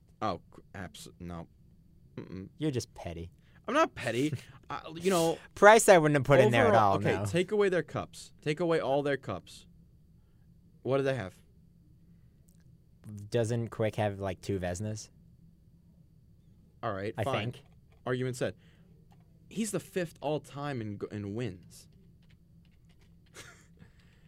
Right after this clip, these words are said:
Speaker 1: He's fifth all time in wins. He, you know,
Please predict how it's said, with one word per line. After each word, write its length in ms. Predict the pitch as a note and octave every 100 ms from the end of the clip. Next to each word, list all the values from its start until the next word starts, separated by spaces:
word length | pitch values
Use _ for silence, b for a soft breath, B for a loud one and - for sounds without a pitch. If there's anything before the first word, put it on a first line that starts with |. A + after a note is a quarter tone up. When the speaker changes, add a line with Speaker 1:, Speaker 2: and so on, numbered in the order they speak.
| b
Speaker 1:
He's 200 | - E3+
fifth 280 | - G#3 - -
all 200 | D3 D3+
time 280 | D#3+ D3+
in 160 | C#3 A2
wins. 440 | B2+ G2+ E2+ - - -
He, 240 | B2+ C3 -
you 120 | - B2+
know, 320 | G#2+ A#2+